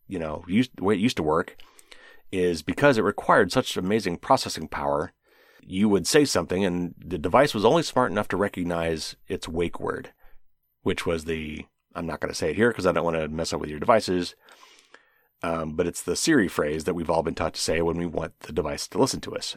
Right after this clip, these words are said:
And once it hears that, it starts to record what it hears next and tries to interpret that,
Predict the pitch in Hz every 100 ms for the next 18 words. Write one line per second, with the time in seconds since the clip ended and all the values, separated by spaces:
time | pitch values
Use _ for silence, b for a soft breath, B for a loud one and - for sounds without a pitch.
0 | - 92 85 82 78 _ _ _ _ _
1 | 98 170 262 - 113 131 113 95 78 -
2 | 101 - 85 - - 85 190 139 110 104
3 | 101 95 82 - - - 85 - 87 90
4 | 92 85 - 131 95 - 85 87 87